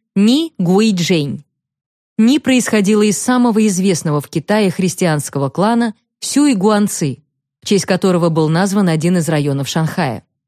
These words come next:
При династии Мин чиновник Сюй занимал высокий пост. В начале семнадцатого века и иезуиты обратили его в христианство.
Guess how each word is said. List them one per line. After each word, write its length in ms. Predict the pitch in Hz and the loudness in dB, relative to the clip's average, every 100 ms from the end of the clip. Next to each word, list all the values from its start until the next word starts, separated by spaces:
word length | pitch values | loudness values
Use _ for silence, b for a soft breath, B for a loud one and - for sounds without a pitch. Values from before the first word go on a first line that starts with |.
| _ _ _ _ _ _ - | _ _ _ _ _ _ -4
При 160 | 233 214 | 0 2
династии 580 | 220 214 202 - 220 | 2 2 0 0 2
Мин 240 | 220 269 233 | 2 2 0
чиновник 540 | - 175 165 180 180 | 0 0 2 0 -2
Сюй 360 | - 285 302 294 | -2 0 0 0
занимал 480 | 165 180 180 185 214 | -2 2 2 2 2
высокий 440 | 185 - 196 220 | 0 0 -2 0
пост. 440 | 220 185 131 - _ _ _ _ _ - | -4 -2 -4 -6 _ _ _ _ _ -6
В 120 | 156 | -2
начале 360 | 190 - 196 170 | -2 0 0 0
семнадцатого 640 | 185 180 165 - 170 160 | 0 -2 -2 -4 -2 0
века 360 | 165 247 - - _ - | 0 -2 -6 -14 _ -2
и 80 | |
иезуиты 480 | 208 208 190 254 311 | 2 2 2 0 2
обратили 460 | 262 180 165 - 180 | 0 0 0 0 0
его 200 | 185 160 | 2 0
в 40 | |
христианство. 800 | - 185 - 165 131 - - - | -2 -6 -2 -4 -4 -8 -14 -18